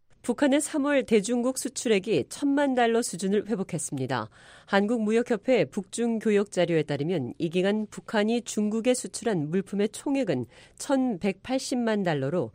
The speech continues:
전달인 이월에 기록했던 팔백팔십만 달러보다 약 삼백만 달러가 올랐습니다. 같은 기간 북한의 대중국 수입액 역시 일억 사천삼백만 달러를 나타내 전달에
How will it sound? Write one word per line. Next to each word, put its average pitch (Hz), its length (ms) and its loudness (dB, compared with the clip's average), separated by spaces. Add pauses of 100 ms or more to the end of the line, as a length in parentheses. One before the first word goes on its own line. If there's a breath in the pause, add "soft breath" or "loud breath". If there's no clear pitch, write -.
(220 loud breath)
전달인 185 520 2
이월에 214 440 2
기록했던 175 680 -2
팔백팔십만 254 920 -2
달러보다 143 600 -2 (280 loud breath)
약 156 120 -4
삼백만 226 640 0
달러가 151 440 -2
올랐습니다. 135 760 -2 (480 loud breath)
같은 233 240 0
기간 262 240 2
북한의 254 400 0
대중국 226 480 0
수입액 247 460 -2
역시 156 440 -4 (240 soft breath)
일억 208 240 0
사천삼백만 240 1000 -2
달러를 175 360 -2
나타내 147 480 -4 (340 soft breath)
전달에 196 520 2